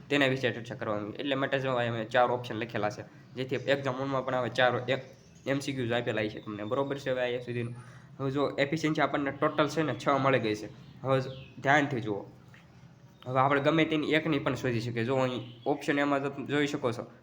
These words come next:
એની છે ને બધા ઓપ્શનમાં નોખી નોખી એફિશિયન્સી આપેલી છે. તો સૌપ્રથમ છે ને આપણે એની એફિશિયન્સી શોધી લઈશું. એની એફિશિયન્સી શોધવા છે ને એ પ્લસ આ બી સીની, જો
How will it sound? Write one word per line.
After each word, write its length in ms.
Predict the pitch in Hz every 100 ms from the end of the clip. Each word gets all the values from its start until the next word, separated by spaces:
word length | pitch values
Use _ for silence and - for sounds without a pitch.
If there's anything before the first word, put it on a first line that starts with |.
| -
એની 260 | 135 151 151
છે 120 | 156
ને 80 | 135
બધા 300 | 143 139 143
ઓપ્શનમાં 440 | 143 151 135 127
નોખી 260 | 139 151 131
નોખી 260 | 127 131
એફિશિયન્સી 500 | 123 120 117 120 117
આપેલી 320 | 107 104 98 101
છે. 120 | - - -
તો 80 | 127
સૌપ્રથમ 460 | 131 156 151 156 156
છે 120 | 170
ને 80 | 147
આપણે 200 | 131 127 131
એની 180 | 143 135
એફિશિયન્સી 460 | 135 120 120 120 113
શોધી 280 | 117 110 104
લઈશું. 220 | 104 - -
એની 280 | 143 151 147
એફિશિયન્સી 460 | 151 147 156 151
શોધવા 280 | 147 143 143
છે 120 | 151
ને 80 | 123 - - - _ _ -
એ 160 | 156
પ્લસ 280 | 160 160 151 - - - -
આ 100 | -
બી 180 | 127 151
સીની, 340 | 156 160 120
જો 120 | 113